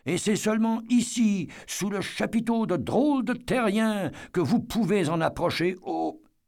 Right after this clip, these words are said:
Eddie écarta le rideau. « Régalez vos yeux du plus in-, » La voix du bonimenteur disparut,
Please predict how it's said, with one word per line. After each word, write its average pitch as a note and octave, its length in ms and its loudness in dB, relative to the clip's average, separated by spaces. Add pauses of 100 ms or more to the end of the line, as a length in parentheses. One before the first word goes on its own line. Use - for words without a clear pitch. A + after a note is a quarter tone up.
Eddie - 400 -4
écarta G2+ 380 -6
le F2 100 -4
rideau. « A2+ 460 -6 (420)
Régalez A3 600 2
vos G3+ 260 2
yeux G#3 360 2
du F3+ 180 0
plus A#3+ 400 4
in-, » A#3+ 160 0 (640)
La F#2+ 160 0
voix G#2 320 -4
du G2+ 120 -8
bonimenteur B2 840 0
disparut, G#2 680 -6